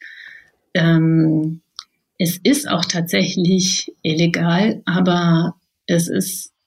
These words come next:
sehr kompliziert, wenn ich's richtig verstanden habe. Also es ist nicht so, dass es jetzt einen Paragraphen gäbe, irgendwie, wo drin steht, das verstößt gegen die sexuelle Selbstbestimmung, ähm, und,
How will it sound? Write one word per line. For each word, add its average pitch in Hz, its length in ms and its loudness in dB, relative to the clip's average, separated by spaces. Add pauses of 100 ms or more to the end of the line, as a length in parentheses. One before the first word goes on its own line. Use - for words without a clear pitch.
(600)
sehr 190 320 -2
kompliziert, 175 1000 -2 (220)
wenn 151 160 -2
ich's 143 220 -6
richtig 147 300 -6
verstanden - 500 -2
habe. - 200 -4
Also 170 160 -2
es 170 100 -4 (140)
ist - 120 -6
nicht 240 300 4
so, 196 340 0 (100)
dass 170 220 0
es 180 140 -6
jetzt 170 280 -4
einen 185 480 2 (400)
Paragraphen 185 1080 0
gäbe, 185 600 2
irgendwie, 180 840 2 (460)
wo 185 200 0
drin 175 260 4
steht, 185 520 2
das 180 120 -4
verstößt 185 360 -2
gegen 185 160 0
die 175 80 2
sexuelle 170 420 0
Selbstbestimmung, 175 920 0 (400)
ähm, 165 720 4
und, 165 800 2